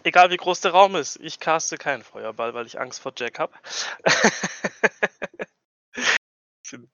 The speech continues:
ich bin ein Draufgänger, aber kein, kein so ein Draufgänger. Ähm, ich würde mal damit anfangen.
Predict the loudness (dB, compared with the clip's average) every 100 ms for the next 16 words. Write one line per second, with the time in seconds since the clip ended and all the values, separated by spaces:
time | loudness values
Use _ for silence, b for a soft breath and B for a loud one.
0 | b _ _ _ _ _ -4 -4 8 8
1 | 8 4 2 2 2 0 0 0 -2 -4
2 | -14 -6 -6 -4 -10 -10 -12 -12 -18 -18
3 | B B B 4 10 10 10 8 2 -10
4 | _ -12 -6 -6 -6 -10 -20 -20 _ -20
5 | -18 -12 -10 -2 2 2 0 -2 0 -2
6 | -6 -10 -4 0 4 4 4 2 0 -2
7 | -6 -6 -8 -8 -12 -8 -4 -2 -4 -12
8 | -18 -4 4 4 2 0 0 0 -2 -8
9 | -14